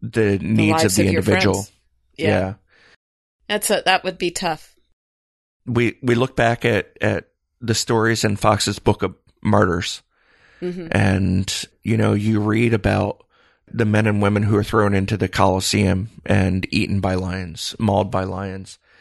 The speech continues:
Speaker 1: And they were told, "You know what? You denounce this Jesus guy and we'll let you go."
Speaker 2: Yeah.
Speaker 1: And they didn't do it.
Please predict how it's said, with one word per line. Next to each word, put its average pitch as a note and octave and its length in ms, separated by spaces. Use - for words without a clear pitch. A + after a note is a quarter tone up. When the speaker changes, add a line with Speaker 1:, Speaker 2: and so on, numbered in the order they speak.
Speaker 1:
And G2 560
they A2+ 280
were A2 240
told, G#2+ 580
"You G#2+ 140
know G#2 100
what? B2 340
You A#2+ 380
denounce A#2 800
this - 560
Jesus C3+ 460
guy E3 440
and G2+ 160
we'll F#2 140
let G2 160
you G2+ 120
go." F2+ 300
Speaker 2:
Yeah. F3+ 260
Speaker 1:
And G#2 200
they A2 80
didn't A2+ 420
do G#2 220
it. - 180